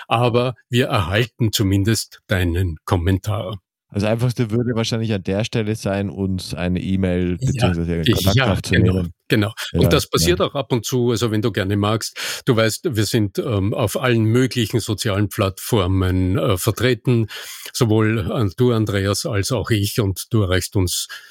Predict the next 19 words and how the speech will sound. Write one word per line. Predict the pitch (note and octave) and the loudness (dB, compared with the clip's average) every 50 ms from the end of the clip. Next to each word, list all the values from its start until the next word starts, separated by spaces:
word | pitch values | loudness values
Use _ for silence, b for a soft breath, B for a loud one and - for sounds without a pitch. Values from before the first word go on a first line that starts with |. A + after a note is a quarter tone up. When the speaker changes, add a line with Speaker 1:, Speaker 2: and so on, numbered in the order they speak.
| B B B B | B B B B
Speaker 1:
über | B C#3+ G#2 F2 G2+ G2 F#2 F#2 F#2+ F2+ - - - | B 2 2 4 4 2 4 2 2 0 -2 -6 -8
Facebook | - - C#3 B2+ - - - A#2+ A2 G2+ - - | -2 0 0 0 0 0 0 0 0 0 0 -2
und | A2+ G2 F#2+ | -2 0 0
über | A2 F#2+ A2 G#2 | 0 0 0 0
LinkedIn, | G2 G2+ B2+ C#3 C#3 C3 - - C3+ A2+ A2 A2 G#2 F2+ D#2+ _ | 2 2 2 2 2 0 -2 -2 0 0 0 0 -2 -4 -8 _
mich | G#3 C3+ A#2 A2+ - - - - B2+ | 0 0 0 0 0 -6 -6 -4 -4
vor | G2 - - A2+ G2 | -2 0 -2 0 0
allem | G#2 G#2 G2+ G2 F#2+ | 2 2 2 2 2
bevorzugt, | - A2+ F#2+ - G#2+ G2 F2+ - - G#2+ E2+ - - B B B B | 0 -2 -2 0 -2 -2 -2 0 0 0 -2 -2 -10 B B B B
aber | - C#3 C3+ F3 | 0 2 2 4
natürlich | C3+ A2 G2+ - - B2 A2+ G#2+ - C3+ | 2 2 0 0 -2 0 0 0 -2 -2
auch | A2+ F#2 G2 F2+ - - B B B B | -2 -2 -2 -2 -4 -8 B B B B
unter | - A#2 G2+ - A2 F2+ | 0 0 2 2 0 -2
podcast | - - G2+ F2 - - - A2 F#2 F#2 - - - - | 0 0 -2 -2 -2 -2 0 0 0 0 -2 -4 -4 0
at | B2+ G2+ - - - - B B B B B B B B B _ _ | 0 0 0 -2 -14 -18 B B B B B B B B B _ _
arno | - B2 F#2 F2 F2 E2 D#2+ E2+ - _ _ G#2 F#2+ E2 D#2+ D#2+ D#2 - - | 0 2 2 2 2 0 -4 -6 -12 _ _ 2 2 2 0 -4 -4 -6 -10
fischbacher | - - F#2+ - - - G#2+ F2 - F#2 | -4 -2 -2 -2 0 -2 -4 -4 -4 -6
punkt | - - A#2 B2 - _ - - | 0 2 2 2 0 _ -8 -2
com. | - F#2 E2+ D2+ | -2 -2 -2 -2